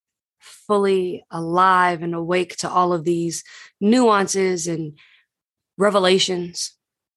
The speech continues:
Mm, sorta. Part of me is still sad I cut my beads off. The other three that used to hang around my waist,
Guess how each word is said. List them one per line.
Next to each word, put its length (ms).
Mm, 440
sorta. 480
Part 140
of 80
me 120
is 60
still 180
sad 280
I 80
cut 180
my 120
beads 300
off. 280
The 160
other 220
three 260
that 160
used 200
to 80
hang 220
around 280
my 80
waist, 520